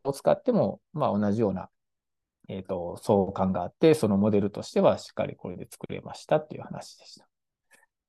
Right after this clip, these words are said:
で、じゃあ、どれぐらいこう変わったかとかっ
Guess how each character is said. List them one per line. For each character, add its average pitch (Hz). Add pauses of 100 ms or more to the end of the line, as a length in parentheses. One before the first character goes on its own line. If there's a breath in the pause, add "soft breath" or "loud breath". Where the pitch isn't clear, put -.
(200)
で、 151 (200)
じ 196
ゃ 180
あ、 165
ど 165
れ 247
ぐ 254
ら 240
い 233
こ 214
う 202
変 214
わ 151
っ -
た 101
か 107
と -
か 92
っ 92